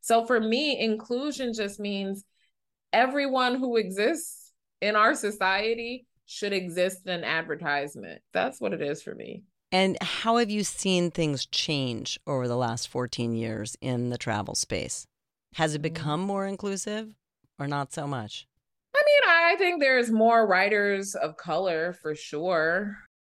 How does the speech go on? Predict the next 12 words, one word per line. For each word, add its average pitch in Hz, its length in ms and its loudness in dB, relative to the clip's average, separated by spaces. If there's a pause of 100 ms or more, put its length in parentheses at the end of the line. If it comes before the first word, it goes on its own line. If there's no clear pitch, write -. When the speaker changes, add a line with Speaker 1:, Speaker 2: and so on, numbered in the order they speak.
(380)
Speaker 1:
And 165 260 -2
there's 165 400 0
specific - 1160 -4
marketing 160 760 0
towards 156 380 -2
certain 147 460 -2
groups. 226 880 -6 (720)
But 185 300 2
to 233 120 0
me, 226 340 4
it's 202 220 -2
like, 170 560 0